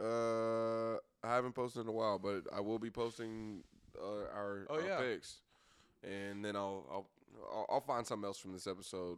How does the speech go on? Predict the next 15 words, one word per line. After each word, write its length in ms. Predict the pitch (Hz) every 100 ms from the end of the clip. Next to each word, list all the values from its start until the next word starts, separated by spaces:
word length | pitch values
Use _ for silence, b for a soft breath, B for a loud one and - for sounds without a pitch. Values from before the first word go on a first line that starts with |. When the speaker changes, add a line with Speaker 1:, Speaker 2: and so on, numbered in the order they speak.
| -
Speaker 1:
hopefully 360 | 101 92 90 90
that 100 | 85
we 100 | 85
like. 200 | 82 101
Maybe 220 | 143 160
our 100 | 143
projections, 580 | 123 117 131 - 92 -
uh, 320 | 73 - 90
maybe 240 | 120 123 113
projections 520 | 107 110 104 110 98
will, 180 | 95 90
will 100 | 95
go 240 | 95 95
up 120 | 90 -
too. 240 | 98